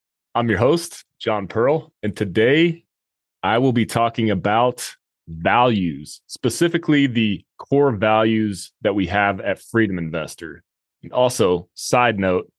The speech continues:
I'm feeling a little weird right now because my wife is next door in the room next door, and I'm using my radio voice that I don't normally use.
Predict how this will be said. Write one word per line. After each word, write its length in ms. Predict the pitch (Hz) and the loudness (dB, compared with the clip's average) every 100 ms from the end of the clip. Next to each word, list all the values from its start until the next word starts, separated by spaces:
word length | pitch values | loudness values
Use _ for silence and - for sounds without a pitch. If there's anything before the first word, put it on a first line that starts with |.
| _ - | _ -12
I'm 60 | |
feeling 320 | - 120 117 | -2 0 2
a 80 | 107 | 2
little 240 | 110 101 90 | 2 2 2
weird 300 | 104 107 92 | 2 2 2
right 200 | 90 90 | 0 -2
now 240 | 87 87 | -4 -4
because 680 | 82 82 95 87 82 80 - _ _ _ _ _ _ | -6 -4 -2 -2 -2 -6 -16 _ _ _ _ _ _
my 160 | - 87 | -6 -4
wife 560 | 87 98 107 98 - - | 0 2 4 2 -2 -10
is 160 | 92 90 | -6 0
next 380 | 95 90 - - | 0 0 -4 -2
door 320 | 98 92 87 | 0 2 0
in 100 | 87 | -2
the 100 | 82 | -2
room 300 | 95 104 95 | 0 0 2
next 280 | 85 - - | -2 -4 -4
door, 360 | 85 82 80 _ - _ _ _ _ _ _ - | 0 0 -2 _ -20 _ _ _ _ _ _ -2
and 520 | 101 95 92 90 90 - | 2 4 4 2 0 -2
I'm 140 | 107 104 | -2 2
using 280 | 110 104 98 | 2 2 0
my 80 | |
radio 540 | 90 90 110 123 107 92 | 0 2 2 4 4 2
voice 640 | 92 92 92 87 - - _ - | 0 -2 -2 -4 -10 -18 _ -4
that 80 | 98 | -2
I 40 | |
don't 280 | 90 104 110 | 0 0 2
normally 400 | 113 110 110 101 | 2 2 2 0
use. 600 | 92 95 90 90 87 | 0 -2 -2 -4 -8